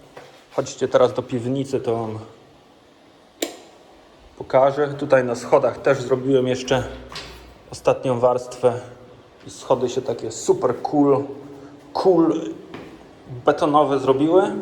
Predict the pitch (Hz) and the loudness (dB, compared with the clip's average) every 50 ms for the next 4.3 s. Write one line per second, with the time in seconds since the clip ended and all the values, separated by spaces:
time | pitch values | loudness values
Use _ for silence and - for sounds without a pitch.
0 | - - - - - - - - - - - - - - - 123 117 - - 113 | -10 -12 -14 -16 -18 -18 -18 -20 -20 -20 -20 -20 -20 -14 -10 -10 -10 -8 -10 -10
1 | - - - - - 143 147 143 139 131 127 123 - 120 131 - - 127 117 113 | -10 -12 -10 -4 -2 0 2 2 2 2 2 0 0 -2 -2 2 4 4 4 2
2 | 117 - - - - - - - - - - - - 143 135 147 143 147 139 - | -2 -6 -10 -12 -14 -14 -16 -18 -20 -20 -20 -14 -10 -4 0 0 4 4 4 4
3 | 143 135 - 135 135 143 151 143 - 131 127 - 135 123 123 123 - 156 175 185 | 4 2 4 6 6 6 6 2 0 -2 -4 -2 -2 -4 -2 -2 0 0 2 2
4 | 185 185 185 185 - - | 2 0 -2 -4 -8 -10